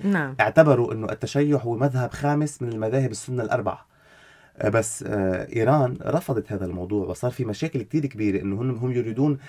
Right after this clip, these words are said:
Speaker 2: تشيع آخر. هذه، آه، عم، عم، عم جاوبه، عم جاوبه بالفقه، لأنه هو سألني بال-، بالفقه إنه هذه، هذه ثوابت.
Speaker 1: ثوابت، نعم.
Speaker 2: ثوابت. أنا بقول له لهذا الس-، هذا الشخص اللي حكى هيك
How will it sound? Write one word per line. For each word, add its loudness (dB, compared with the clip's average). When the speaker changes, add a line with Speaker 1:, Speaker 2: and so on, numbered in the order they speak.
Speaker 2:
تشيع 0
آخر. 0
هذه، 6
آه، 8
عم، 2
عم، 4
عم 4
جاوبه، 6
عم 4
جاوبه 6
بالفقه، 4
لأنه -2
هو 4
سألني 0
بال-، -2
بالفقه -4
إنه 0
هذه، 2
هذه 2
ثوابت. 4
Speaker 1:
ثوابت، 4
نعم. 0
Speaker 2:
ثوابت. 4
أنا 10
بقول 6
له 4
لهذا 2
الس-، -6
هذا 0
الشخص -6
اللي -6
حكى -8
هيك -8